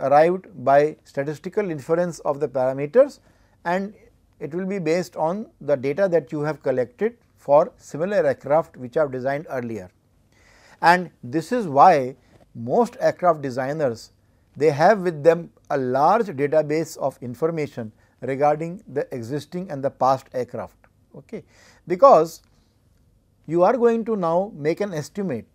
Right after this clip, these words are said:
without great information about your aircraft, without much information about your aircraft. So, therefore, you have to go for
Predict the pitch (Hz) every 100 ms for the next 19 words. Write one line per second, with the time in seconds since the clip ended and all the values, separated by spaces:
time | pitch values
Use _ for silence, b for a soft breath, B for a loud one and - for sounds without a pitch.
0 | _ _ _ _ _ _ _ 123 143 170
1 | 190 _ _ _ _ _ - 110 131 196
2 | 196 165 143 165 156 147 170 156 147 139
3 | 151 151 208 - 107 - - 120 135 151
4 | 135 147 175 170 131 156 147 165 143 135
5 | 143 185 185 - 113 - _ 107 101 127
6 | 208 240 240 b b b b - 139 185
7 | 208 202 143 170 - 165